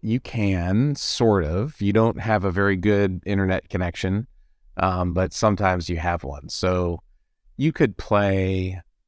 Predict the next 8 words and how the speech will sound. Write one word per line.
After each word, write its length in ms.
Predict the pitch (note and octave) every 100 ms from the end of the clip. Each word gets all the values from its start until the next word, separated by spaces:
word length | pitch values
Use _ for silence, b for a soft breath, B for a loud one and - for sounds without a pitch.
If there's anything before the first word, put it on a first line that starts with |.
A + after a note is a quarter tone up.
| _ -
a 80 | G2
game 320 | G2 G2+ F#2+
that 160 | E2+
didn't 300 | - G2+ G#2+
require, 680 | G2 F#2 G2 F#2+ F#2+ F#2 F#2+
you 140 | D2 F#2
know, 320 | F2 F2 D#2 _ - - - -
gigabits 960 | G#2+ G2+ F#2+ F2 - G2 F2+ - -